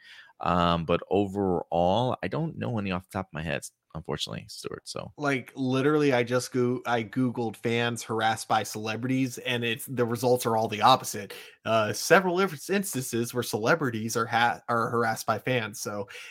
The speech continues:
Speaker 2: uh, again, I'm sure it happens. I just can't find any
Speaker 1: Yeah, I just
Speaker 2: specific moments at the, at this moment.
Speaker 1: Yeah, so definitely provide us with the actual situation, Marcelino. Um, Adam Perea,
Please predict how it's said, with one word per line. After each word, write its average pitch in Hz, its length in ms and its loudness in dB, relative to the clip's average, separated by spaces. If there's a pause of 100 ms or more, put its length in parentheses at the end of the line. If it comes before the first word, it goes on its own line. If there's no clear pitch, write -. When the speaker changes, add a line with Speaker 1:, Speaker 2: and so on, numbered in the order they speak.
(120)
Speaker 2:
uh, 110 300 4
again, 147 320 8
I'm 127 140 4
sure 208 240 8
it - 80 4
happens. 185 560 2
I 147 100 2
just 131 220 -4
can't 120 240 -2
find 113 240 -2
any 110 140 -4
Speaker 1:
Yeah, 98 360 0
I 87 40 2
just 85 100 -2
Speaker 2:
specific 113 260 -4
moments 107 320 -6
at 104 160 -8
the, 107 400 -6 (160)
at 110 220 -10
this 107 200 -10
moment. 110 420 -12 (200)
Speaker 1:
Yeah, 87 260 2
so 95 140 0
definitely 117 320 2
provide 80 320 0
us - 140 -4
with - 160 -10
the - 80 -4
actual 62 460 -4
situation, - 600 -4
Marcelino. - 480 -10 (600)
Um, 92 600 4 (100)
Adam 135 320 4
Perea, 87 800 0